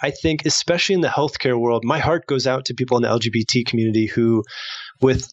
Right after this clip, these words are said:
not just new administration, but the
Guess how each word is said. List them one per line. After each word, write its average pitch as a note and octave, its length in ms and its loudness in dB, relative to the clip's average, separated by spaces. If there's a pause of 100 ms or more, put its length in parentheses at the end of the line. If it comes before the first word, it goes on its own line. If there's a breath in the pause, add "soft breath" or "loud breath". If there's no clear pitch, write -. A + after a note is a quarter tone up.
not D#3 300 -2
just E3 320 0
new D#3+ 160 2
administration, D3 800 0
but A#2 220 2 (680)
the B2+ 460 0